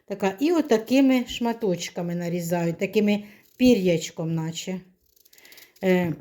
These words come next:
бачите, отакими шматочками цибулька буде. Ось.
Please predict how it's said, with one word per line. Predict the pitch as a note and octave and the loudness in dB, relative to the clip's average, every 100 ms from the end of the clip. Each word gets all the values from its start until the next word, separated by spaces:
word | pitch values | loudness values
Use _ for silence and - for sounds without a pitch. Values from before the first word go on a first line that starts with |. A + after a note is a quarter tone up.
| - _ _ _ _ _ _ - _ _ _ _ _ _ _ _ _ _ - | -12 _ _ _ _ _ _ -20 _ _ _ _ _ _ _ _ _ _ 0
бачите, | C4+ - - | 0 0 0
отакими | F#3 F#3+ G3 G#3 G3+ | 0 0 -2 -2 -2
шматочками | - G3 F#3+ F3+ - F3 F3 | -4 -6 -4 -4 -4 -6 -6
цибулька | E3 F3+ D#3+ E3 D#3 E3 | -4 -6 -4 -6 -4 -6
буде. | D#3+ E3 F#3 F#3 | -6 -4 -4 -4
Ось. | G3 E3+ - | -4 -4 -8